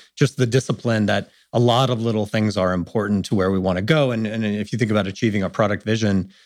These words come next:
um, or, and, and, and the, um, the attached product strategy,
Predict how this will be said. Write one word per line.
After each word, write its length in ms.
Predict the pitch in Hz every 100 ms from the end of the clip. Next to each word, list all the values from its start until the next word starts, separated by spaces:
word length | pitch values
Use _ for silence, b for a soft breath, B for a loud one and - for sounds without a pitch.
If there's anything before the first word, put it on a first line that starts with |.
| b b
um, 480 | 110 101 98 98 90
or, 200 | 120 107 -
and, 240 | 117 104 -
and, 260 | 107 98
and 320 | 98 123 107
the, 320 | 92 92 95 98
um, 480 | 107 95 87 92 - _ _ _ _ -
the 160 | 101 107
attached 300 | - 107 -
product 220 | 98 90
strategy, 680 | - 131 127 107 95 95